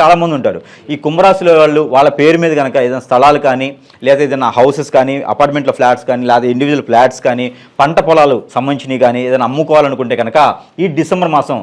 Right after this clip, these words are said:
వాళ్ళకి చాలా అనుకూలంగా ఉంది. కావున వాళ్ళు ఈ మేర ప్రయత్నం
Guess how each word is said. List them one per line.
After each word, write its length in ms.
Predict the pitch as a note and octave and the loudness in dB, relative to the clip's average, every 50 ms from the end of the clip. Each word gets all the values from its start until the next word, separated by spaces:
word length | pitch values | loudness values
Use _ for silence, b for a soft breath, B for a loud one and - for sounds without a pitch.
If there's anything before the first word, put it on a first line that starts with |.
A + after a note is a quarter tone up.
| b b b b - | b b b b -2
వాళ్ళకి 220 | C#3+ D3 C#3+ D3 - - | 0 0 0 -2 -6 -8
చాలా 220 | - - F3 G#3 G#3+ G#3 | -4 0 2 2 4 4
అనుకూలంగా 420 | G3 F3 G3 F3+ F3 E3 D#3 C#3+ B2+ A2+ | 2 2 0 0 0 0 0 -2 -2 -4
ఉంది. 160 | G2 F2 D#2+ - _ _ _ _ G#2 | -6 -12 -16 -20 _ _ _ _ -2
కావున 220 | A2 B2 F3+ C4 D4 B B B B - C3+ | -2 0 0 -2 -4 B B B B 0 2
వాళ్ళు 180 | C#3+ D#3 D#3+ D#3 C3 C3+ D3+ | 4 4 4 2 2 2 2
ఈ 40 | F3+ F#3 - D#3+ | 2 2 0 0
మేర 160 | D#3 D#3 D#3 D3+ - D3 | 2 4 4 2 2 0
ప్రయత్నం 300 | D3 C#3+ C#3+ D3 D3+ | 0 0 0 -4 -6